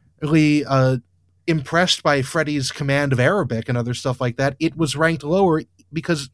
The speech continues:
Reggie didn't think it was impressive. So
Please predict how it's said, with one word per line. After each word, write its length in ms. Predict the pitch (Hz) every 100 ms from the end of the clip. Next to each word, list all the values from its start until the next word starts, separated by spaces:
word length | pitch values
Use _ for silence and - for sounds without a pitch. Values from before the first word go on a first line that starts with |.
| -
Reggie 500 | 120 175 240 170 104
didn't 300 | - 110 104
think 200 | 117 107
it 80 | 104
was 360 | 113 98 - - _ _ _ _
impressive. 720 | - 131 131 110 - - - - _ _ _ _ _ _ _ _ _ _ - - - -
So 800 | - - - - 180 160 156